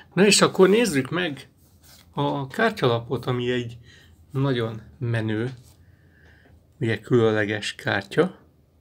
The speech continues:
Lloyd, és Garmadon. És egy, egy ilyen limitált változat.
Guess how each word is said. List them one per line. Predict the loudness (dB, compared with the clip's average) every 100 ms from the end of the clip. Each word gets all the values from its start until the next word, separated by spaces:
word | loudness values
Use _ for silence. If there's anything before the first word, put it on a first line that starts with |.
| _ _ _ _ _ _ _ _ _ _ _ _ _ _ _ _ _ _ _ _ _ _ _ _ _
Lloyd, | 0 2 2 0 0 -4 -10 _
és | -2 2 2 0 -2 -6 -6 -6 -6 -8 -14 _ _ _ _ _ _ _ _ _ _ _ _ _ _ _ _ _
Garmadon. | 2 2 2 0 -2 -4 -6 -10 _ _ _ _ _ _ _ _ _ _
És | -8 -4
egy, | 0
egy | 2 2 -2 0
ilyen | 2 2
limitált | 0 -2 -2 -2 0 -2 -8 -16 -20 _ _ _ _ _ _ _ _ _ _ _ -4
változat. | 0 0 -2 -6 -4 -6 -8 -12